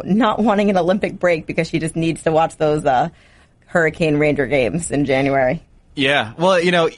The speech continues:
Speaker 2: uh, N B C
Speaker 1: February.
Speaker 2: did announce that they're gonna, I think they added three games to the schedule during the Olympic break, like three Sunday games. So at
Speaker 1: Oh,
Speaker 2: least
Speaker 1: good.
Speaker 2: now there's, there's
Speaker 1: And I'm
Speaker 2: some,
Speaker 1: sure the
Speaker 2: there's
Speaker 1: Rangers will be in all three of 'em.
Speaker 2: Do you think that was the trade-off? Like, do you think that the N H L said, like, N B C's like,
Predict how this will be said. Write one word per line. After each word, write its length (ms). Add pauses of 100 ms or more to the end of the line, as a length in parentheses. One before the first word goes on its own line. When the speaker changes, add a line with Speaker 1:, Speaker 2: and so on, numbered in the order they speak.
Speaker 2:
uh, 200
N 160
B 100
C 60
Speaker 1:
February. 220
Speaker 2:
did 80
announce 380
that 100
they're 140
gonna, 200
I 120
think 140
they 100
added 360
three 280
games 380
to 60
the 80
schedule 500
during 260
the 80
Olympic 280
break, 380
like 160
three 180
Sunday 380
games. 400
So 300
at 180
Speaker 1:
Oh, 40
Speaker 2:
least 140
Speaker 1:
good. 80
Speaker 2:
now 180
there's, 360 (300)
there's 140
Speaker 1:
And 80
I'm 40
Speaker 2:
some, 120
Speaker 1:
sure 100
the 60
Speaker 2:
there's 120
Speaker 1:
Rangers 220
will 80
be 160
in 100
all 140
three 220
of 100
'em. 200 (460)
Speaker 2:
Do 100
you 100
think 240
that 180
was 160
the 80
trade-off? 640
Like, 180
do 80
you 60
think 240
that 220
the 120
N 80
H 220
L 120
said, 460 (180)
like, 240
N 120
B 140
C's 280
like, 280